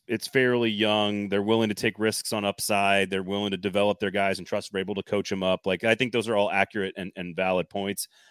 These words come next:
I think it also speaks to the fact that they just, they just don't have the same, <laughs> I know we've been talking about this all summer, I just don't think they have the same depth as, as we've seen past Titans teams at certain positions.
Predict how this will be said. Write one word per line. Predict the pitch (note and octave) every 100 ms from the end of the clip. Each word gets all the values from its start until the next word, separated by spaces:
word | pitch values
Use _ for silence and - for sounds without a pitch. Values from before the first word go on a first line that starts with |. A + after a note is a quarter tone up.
| _
I | -
think | B2+ C3
it | A2+
also | A#2 A#2 B2
speaks | - B2 A2+ -
to | G#2
the |
fact | F#2+ G2+ G2
that | G2 E2+
they | G2 G2+
just, | G#2+ F#2 - _ _ _ _ _ - -
they | F#2+
just | G#2 G#2
don't | - G2 - _ _ -
have | F2+ G2+ G2+ E2 - _ _ _ _
the | F#2+
same, | - A2+ A2 G2+
<laughs> |
I | B2+
know | A2+
we've | A2+ A#2
been |
talking | A2+ C#3+ B2
about | A2
this | G#2+ C3
all | G#2+
summer, | - C#3 B2 G#2+ F#2+ - _ _ _
I | A2
just | A#2
don't | D3+ C#3+
think | C3+
they | B2+
have | B2+
the | A2+
same | - B2 A2
depth | G2 G#2+ F#2 - - -
as, | G2 F#2 E2+ - -
as | G2 F#2 F#2
we've | G2+ A2
seen | - C3 G#2+
past | - A#2+ G2+ -
Titans | A2 A2 G2+ -
teams | G#2+ F#2+ F2+ E2+
at | G2 F#2+
certain | G#2+ F#2 F2+
positions. | F2+ G#2 - F#2